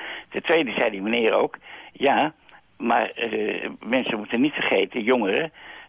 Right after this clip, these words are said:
dat er, eh, door de automatisering en alles, dat er veel minder mensen werken. Daar kwam het op neer. Nou, daar komt de grote drogreden van de regering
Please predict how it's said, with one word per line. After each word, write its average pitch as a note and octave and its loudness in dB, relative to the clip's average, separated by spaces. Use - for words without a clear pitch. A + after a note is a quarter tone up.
dat A2+ 0
er, G#2 -4
eh, A#2 2
door A2 0
de - -2
automatisering A#2+ 2
en F#2 -2
alles, - -2
dat - -2
er - -2
veel C3+ 4
minder G#2 0
mensen A#2 0
werken. F#2+ -2
Daar B2 -6
kwam A#2 0
het A3+ -4
op B2+ -8
neer. - 0
Nou, - 0
daar B2 0
komt C3+ 2
de - 0
grote A#2 2
drogreden A#2 0
van G2 -4
de F#2+ -2
regering A#2+ -2